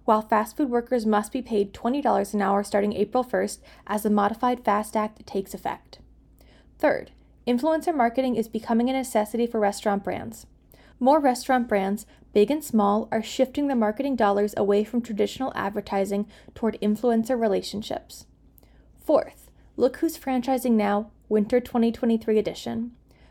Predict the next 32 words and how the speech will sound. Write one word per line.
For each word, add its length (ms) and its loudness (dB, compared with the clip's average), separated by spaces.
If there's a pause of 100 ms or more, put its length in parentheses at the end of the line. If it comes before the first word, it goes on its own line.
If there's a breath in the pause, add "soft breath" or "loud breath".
(200 soft breath)
Five 340 2
early 320 2
and 120 4
mid-stage 520 -2
concepts 500 -2
that 80 -6
have 140 0
just 240 -4
announced 360 0
franchising 640 -2
or 160 0
franchising 560 -2
expansion, 640 -8 (320 soft breath)
from 220 4
Nashville 380 0
hot 180 0
chicken 500 -2
to 80 -18
cheesesteaks. 760 -10 (580 soft breath)
And 160 2
finally, 500 2 (320 soft breath)
White 220 4
Castle 320 0
plans 380 0
the 100 -2
return 340 0
of 80 0
the 80 -8
Valentine's 640 0
Day 320 2
Love 280 0
Castle. 520 -10